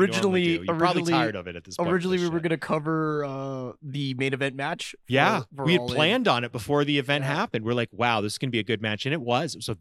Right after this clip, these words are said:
Speaker 1: very,
Speaker 2: And
Speaker 1: very
Speaker 2: yeah,
Speaker 1: good
Speaker 2: it's
Speaker 1: match.
Speaker 2: great.
Speaker 1: Quick fashion segment, I guess. Uh,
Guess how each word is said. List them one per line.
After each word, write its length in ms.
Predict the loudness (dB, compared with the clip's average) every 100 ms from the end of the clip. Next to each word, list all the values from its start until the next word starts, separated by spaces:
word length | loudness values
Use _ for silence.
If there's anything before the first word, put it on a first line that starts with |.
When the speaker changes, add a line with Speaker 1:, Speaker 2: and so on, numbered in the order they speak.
| -2
Speaker 1:
very, 240 | 0 0
Speaker 2:
And 80 | 0
Speaker 1:
very 280 | 0 0 0
Speaker 2:
yeah, 60 |
Speaker 1:
good 100 | -2 -4
Speaker 2:
it's 40 |
Speaker 1:
match. 140 | -2 0
Speaker 2:
great. 220 | 0 -2 -6
Speaker 1:
Quick 200 | -6 -6
fashion 720 | -2 0 0 0 -2 -2 -2
segment, 400 | 0 0 0 0
I 100 | 0
guess. 400 | 2 2 0 0
Uh, 580 | 0 2 2 2 2 0